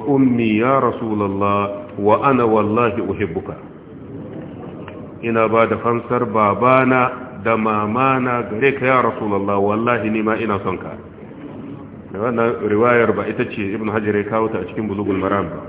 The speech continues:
Ka duba Sahih Sunan Abi Dawud, hadisi na dubu da ɗari biyar da ishirin da ɗaya, da Sahihul Jami'i Saghir, hadisi na dubu bakwai da ɗari tara da sittin da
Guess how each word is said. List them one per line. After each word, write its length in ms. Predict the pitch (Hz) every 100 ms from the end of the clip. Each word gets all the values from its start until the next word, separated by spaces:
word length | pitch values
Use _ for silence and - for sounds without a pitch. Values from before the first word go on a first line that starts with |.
| - - - - - - - - - - - - -
Ka 40 | 104
duba 200 | 117 110
Sahih 400 | 117 117 117 104
Sunan 260 | 117 117 113
Abi 160 | - 104
Dawud, 300 | 120 120 107
hadisi 240 | 101 110
na 80 | 107
dubu 260 | 101 110 117
da 80 | 107
ɗari 260 | 104 110
biyar 160 | 104 110
da 100 | 107 90
ishirin 280 | 104 107 107
da 40 |
ɗaya, 260 | 104 135 131 - - - - - -
da 220 | - 98 95
Sahihul 340 | 110 104 110 104
Jami'i 340 | 110 110 110 107
Saghir, 300 | 95 117 110
hadisi 320 | 104 107 104
na 80 | 104
dubu 240 | 110 113
bakwai 320 | 113 117 117 107
da 220 | 107 104
ɗari 300 | 101 107 104
tara 320 | 123 123 123
da 140 | 110 -
sittin 300 | - 117
da 60 | 104